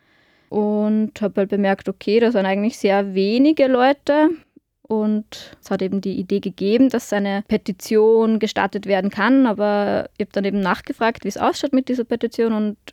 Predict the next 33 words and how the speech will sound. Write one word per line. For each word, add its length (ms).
dann 160
hat 100
sich 140
herausgestellt, 480
dass 100
es 100
doch 160
noch 120
niemanden 440
gibt, 380
der 500
sie 200
da 380
zur 160
Verfügung 480
stellt 640
oder 160
der 160
die 180
online 380
stellen 260
möchte. 500
Und 340
im 220
Endeffekt 560
habe 100
sie 80
dann 140
gemacht, 300
weil 100
es 80
niemand 300
anders 420